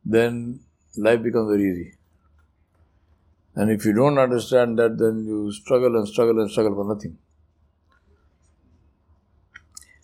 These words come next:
And one of the most fundamental, which I'm sure you must have heard a million times before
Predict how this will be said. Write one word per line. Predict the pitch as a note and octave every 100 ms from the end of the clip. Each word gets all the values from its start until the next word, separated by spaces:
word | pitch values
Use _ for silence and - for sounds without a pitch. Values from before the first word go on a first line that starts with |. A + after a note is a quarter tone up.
| _ _ _ _ -
And | A#2 A2+
one | C#3 E3
of | D3+ C#3
the | C3+ B2+ A#2
most | A2+ A#2 B2+ D#3 D3+ -
fundamental, | C3 C3+ B2+ G#2+ F#2+
which | G#2+ A2+
I'm | A#2+ A#2
sure | - C#3+ C3+
you | A#2+
must | A#2 A2+
have | G2+
heard | A2 B2 A2
a |
million | G2 G#2 A2 A2
times | G#2 G2 F#2
before | F2 F2